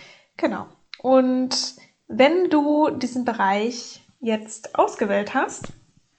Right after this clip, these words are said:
dann darfst du für dich einmal quasi den Status quo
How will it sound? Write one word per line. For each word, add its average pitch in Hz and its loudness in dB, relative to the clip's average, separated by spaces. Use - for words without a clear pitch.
dann 294 2
darfst 269 6
du 339 0
für 320 0
dich 320 -2
einmal 277 0
quasi 302 4
den 262 4
Status 262 -2
quo 320 2